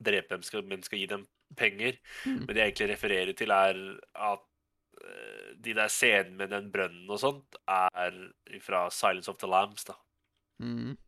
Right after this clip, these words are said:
Speaker 2: Så det er
Speaker 1: Jeg
Speaker 2: egentlig
Speaker 1: synes det var,
Speaker 2: scenen
Speaker 1: eh,
Speaker 2: med
Speaker 1: for det er
Speaker 2: brønnen.
Speaker 1: en av mine favorittfilmer.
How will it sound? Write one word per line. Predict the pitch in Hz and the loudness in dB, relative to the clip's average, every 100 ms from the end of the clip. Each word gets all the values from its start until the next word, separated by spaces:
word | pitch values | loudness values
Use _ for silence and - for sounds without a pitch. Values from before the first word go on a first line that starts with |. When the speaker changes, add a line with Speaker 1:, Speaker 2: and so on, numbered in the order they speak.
| _ _ - | _ _ -20
Speaker 2:
Så | - 127 | -8 -4
det | |
er | 131 | -2
Speaker 1:
Jeg | 127 | -2
Speaker 2:
egentlig | 120 113 120 | -4 -4 -6
Speaker 1:
synes | - | -2
det | 95 | 0
var, | 92 | 4
Speaker 2:
scenen | 87 87 87 | 4 4 2
Speaker 1:
eh, | 90 | -2
Speaker 2:
med | 104 | -2
Speaker 1:
for | 101 | 2
det | |
er | 104 104 | 6 8
Speaker 2:
brønnen. | 107 | 6
Speaker 1:
en | |
av | 101 | 4
mine | 98 92 | -2 -6
favorittfilmer. | - - 95 87 - - - 92 90 98 | -2 0 0 -4 -8 -10 -8 -12 -6 -6